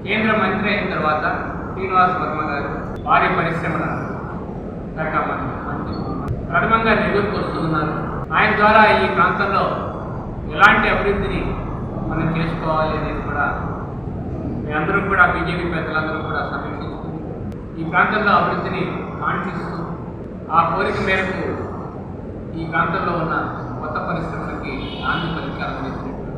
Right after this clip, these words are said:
స్ఫూర్తితో ఈ ప్రాంత ప్రజలకి ఉద్యోగ ఉపాధి అవకాశాలు కల్పించే విధంగా ముందుకు వెళ్లేందుకు ఆయన రాక సందర్భంగా కోరుతామని చెప్పని మీకు అందరికీ కూడా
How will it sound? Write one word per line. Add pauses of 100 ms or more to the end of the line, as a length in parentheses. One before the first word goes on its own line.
(280)
స్ఫూర్తితో (800)
ఈ
ప్రాంత (100)
ప్రజలకి (400)
ఉద్యోగ (200)
ఉపాధి (100)
అవకాశాలు
కల్పించే
విధంగా (840)
ముందుకు
వెళ్లేందుకు (1600)
ఆయన (100)
రాక (140)
సందర్భంగా (640)
కోరుతామని
చెప్పని (1160)
మీకు
అందరికీ
కూడా